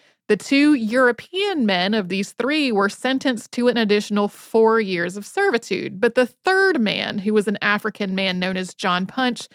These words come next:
was sentenced to servitude for the rest of his life.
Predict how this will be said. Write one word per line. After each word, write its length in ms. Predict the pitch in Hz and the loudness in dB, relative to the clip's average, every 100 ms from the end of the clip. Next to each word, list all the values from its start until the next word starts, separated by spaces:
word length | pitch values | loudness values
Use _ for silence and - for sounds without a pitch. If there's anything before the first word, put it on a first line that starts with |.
| - - _ - | -20 -20 _ -2
was 160 | 233 220 | -2 0
sentenced 500 | 269 285 294 262 - | -2 0 -2 -2 -6
to 80 | 277 | -8
servitude 600 | - 220 208 214 220 202 | 0 0 0 -2 -4 -2
for 140 | 214 | -2
the 80 | 196 | -2
rest 300 | 170 165 - | 0 -2 -4
of 60 | 196 | -8
his 180 | 185 190 | -8 -2
life. 420 | 190 117 - | -2 -2 -6